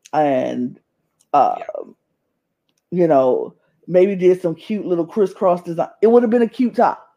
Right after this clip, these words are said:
Speaker 1: It would have been cute. And it would have been a perfectly fine outfit to stay. But this top just looks like tinfoil. And, but I like the pants. I ain't mad at the pants. They did ride up, though. They did ride up.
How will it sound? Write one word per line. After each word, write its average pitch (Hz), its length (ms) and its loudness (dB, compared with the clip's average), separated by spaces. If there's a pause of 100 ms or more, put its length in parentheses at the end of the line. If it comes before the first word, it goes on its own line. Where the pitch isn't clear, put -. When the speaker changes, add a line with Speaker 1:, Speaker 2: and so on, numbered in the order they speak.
Speaker 1:
It 165 40 -10
would 175 120 0
have 180 60 -4
been 175 160 -4
cute. - 300 -6 (380)
And 185 120 2
it 190 60 4
would 202 100 6
have 202 60 0 (120)
been 185 80 -4
a - 40 -18 (200)
perfectly 208 420 -2
fine 175 380 -4
outfit 156 380 -2
to - 80 -20
stay. - 560 -8 (460)
But 139 340 -2 (140)
this 175 320 -4
top - 480 -12
just - 180 -20
looks 135 320 -10
like 131 260 -4 (680)
tinfoil. 95 840 -8 (380)
And, 123 580 -6 (840)
but 175 120 -4
I 175 60 -6
like 190 260 -4
the - 80 -12
pants. - 540 -4 (420)
I 185 60 -12
ain't 233 180 -6
mad 240 160 -4
at 220 100 -10
the - 60 -20
pants. - 400 -12 (460)
They 160 200 0
did 220 220 0
ride 175 280 0
up, - 220 -8
though. - 200 -10 (100)
They - 140 -8
did 131 260 -6
ride - 280 -10
up. - 160 -18